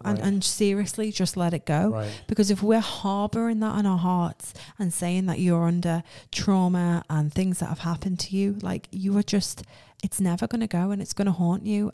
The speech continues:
Speaker 1: And I believe that it, it's the enemy that's telling you how bad things were,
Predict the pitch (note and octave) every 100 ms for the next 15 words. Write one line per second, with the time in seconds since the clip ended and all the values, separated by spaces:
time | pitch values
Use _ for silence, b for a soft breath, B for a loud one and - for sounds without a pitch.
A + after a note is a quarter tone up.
0 | - F3+ F3+ F3+ F3+ F#3+ - G3+ G3 -
1 | F#3 - - F3 E3 F#3 G#3 F#3+ - -
2 | E3 F3+ G3+ G3 F3 E3+ B B - E3+
3 | E3 - D3+ F3 - F#3 F#3 - E3+ E3
4 | E3+ F3